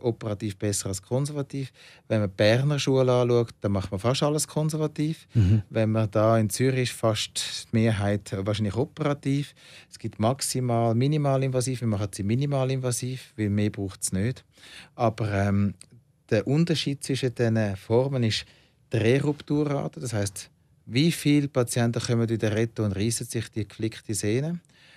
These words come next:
Speaker 1: Und das andere ist die Infektions-, also Komplikationsrate. Und da muss man sagen, bei der Rerupturrate ist die konservative Therapie ein bisschen höher, auf ungefähr, wenn man es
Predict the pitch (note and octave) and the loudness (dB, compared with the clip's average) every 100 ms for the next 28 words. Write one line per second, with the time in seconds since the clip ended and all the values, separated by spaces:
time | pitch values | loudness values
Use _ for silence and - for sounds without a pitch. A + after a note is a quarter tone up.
0 | - _ _ A#2+ A2+ A2+ A2+ A#2 - B2+ | -20 _ _ 0 2 2 2 0 -4 -2
1 | A#2 A2+ - - G2+ G#2 C3+ C#3+ G#2 G2+ | -2 -2 -6 -4 0 0 0 -2 -6 -6
2 | - G#2 - G#2 G2 F#2+ F#2+ F#2 A2 - | -4 -6 -4 -6 -4 -4 -4 -4 -6 -10
3 | D#2+ E2+ F#2 - G2 F#2+ - - _ - | -14 -16 -18 -12 -12 -12 -18 -20 _ -4
4 | B2 B2+ A#2 A#2 A2+ G2+ A2 G#2 F#2+ - | 0 0 0 -2 -2 -4 -2 -2 -4 -6
5 | G2+ G#2+ D3 D#3+ D#3+ - D3+ D3+ C#3 B2+ | -4 2 4 2 -2 -2 0 0 2 2
6 | C3 - C3+ C3 C3+ B2 _ _ _ _ | 0 -2 0 0 0 -4 _ _ _ _
7 | - B2 B2 - - - _ _ A#2+ A2+ | 0 0 2 -2 -6 -10 _ _ -10 -10
8 | - G#2+ A#2+ A#2+ A#2 A2 A2 G#2+ - G#2 | -6 0 0 2 -2 -2 -6 -6 -6 -6
9 | G2+ - B2 A#2+ - G2 G2+ F#2+ G2+ C3 | -6 -4 -2 -2 -2 -8 -2 0 2 0
10 | - F3+ E3+ _ A#2+ A2+ A2 G2+ - _ | -4 -6 -6 _ -8 -4 -4 -4 -8 _
11 | G#2 G#2 G2 - | -2 -2 -4 -12